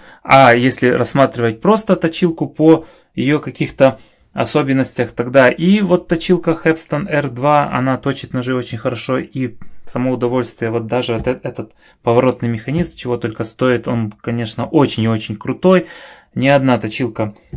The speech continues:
из Китая не сравнится с вот этим, вот этим качеством поворотного механизма. Но и на точилке Косим он также очень и очень крутой. Обе точилки крутые. Сравнивать, э, вот сейчас в рамках вот этого видео я этого не буду, но они разные. Так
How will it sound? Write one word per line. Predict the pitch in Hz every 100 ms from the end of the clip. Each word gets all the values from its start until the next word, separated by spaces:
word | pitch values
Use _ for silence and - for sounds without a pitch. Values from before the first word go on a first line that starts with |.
| -
из | 123 -
Китая | - - 175 175
не | 127
сравнится | - 113 127 160 123
с | 110 135 135
вот | 117 107
этим, | 123 - 120 113 -
вот | 117 110
этим | 123 - _ _ 120 110
качеством | - 123 - - 110
поворотного | 110 110 117 117 113
механизма. | 110 107 113 110 104 107
Но | 127
и | 190
на | 180
точилке | 123 127 160 -
Косим | - - 151 139
он | 101
также | - 131 107
очень | 110 113
и | 107
очень | 107 - 113
крутой. | - - 104 _ - - -
Обе | 185 202
точилки | 208 - 151 160 160
крутые. | - 135 135 120 107
Сравнивать, | - 127 120 110 107 -
э, | 123 110 104 - - _ -
вот | 113
сейчас | 117 110 202 202 -
в | 139 123 127 127
рамках | 131 117 113
вот | 131 120
этого | 120 117
видео | 117 117 113
я | 110 110 123
этого | 107 104 107
не | 113 156
буду, | 202 190 131
но | 120 190
они | - 110 147
разные. | 123 117 113 104 101
Так | - 135 - _